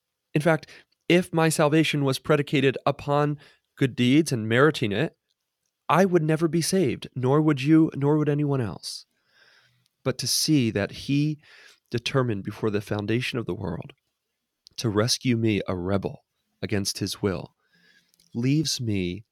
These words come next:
absolutely breathless,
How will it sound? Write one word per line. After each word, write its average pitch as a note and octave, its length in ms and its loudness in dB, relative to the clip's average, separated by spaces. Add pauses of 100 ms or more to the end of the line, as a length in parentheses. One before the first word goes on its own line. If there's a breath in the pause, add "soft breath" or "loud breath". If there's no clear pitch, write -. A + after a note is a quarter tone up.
(300)
absolutely A2 1160 -4 (720)
breathless, - 920 -4